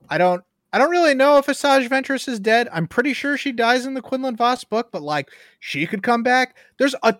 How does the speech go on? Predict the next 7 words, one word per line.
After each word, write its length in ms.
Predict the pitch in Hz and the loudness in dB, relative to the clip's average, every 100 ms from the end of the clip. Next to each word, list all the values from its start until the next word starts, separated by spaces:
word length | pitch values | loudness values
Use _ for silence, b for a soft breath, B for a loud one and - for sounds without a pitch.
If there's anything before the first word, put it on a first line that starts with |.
| _ | _
ton 400 | - - 262 311 | -8 0 2 0
of 180 | 302 214 | -2 -4
formative 540 | - 233 233 240 214 - | 0 4 4 4 -4 -6
people 560 | 220 208 190 165 170 _ - | -8 -2 0 0 -2 _ -6
in 240 | 175 151 - | -6 -4 2
Boba's 380 | 160 180 175 143 | 4 4 2 -2
life 500 | 135 156 120 - | 0 0 0 -6